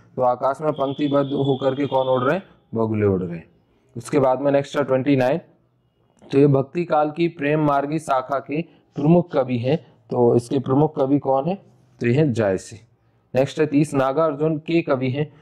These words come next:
तो नागार्जुन किसके कवि हैं? आधुनिक काल के कवि हैं। उसके बाद में हम लोग चलते हैं नेक्स्ट टॉपिक की तरफ, तो ये सही जोड़ी बनाइए। और पहला है हमारा,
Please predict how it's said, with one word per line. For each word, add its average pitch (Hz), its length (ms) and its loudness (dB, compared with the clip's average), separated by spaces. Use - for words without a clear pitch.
तो 127 120 2
नागार्जुन 127 640 0
किसके 135 320 -6
कवि 127 260 -2
हैं? 180 280 -4
आधुनिक 113 520 -4
काल 98 200 -4
के 87 160 -14
कवि 87 200 -8
हैं। 87 140 -14
उसके - 200 -2
बाद 127 200 2
में 139 80 0
हम 135 140 2
लोग 127 140 2
चलते 120 280 -2
हैं 120 80 4
नेक्स्ट 120 360 0
टॉपिक 131 340 -2
की 135 260 -2
तरफ, 143 340 -2
तो 131 60 -2
ये 131 100 4
सही 135 260 0
जोड़ी 131 300 4
बनाइए। 120 560 0
और 107 360 -2
पहला 127 340 0
है 147 80 0
हमारा, 135 400 0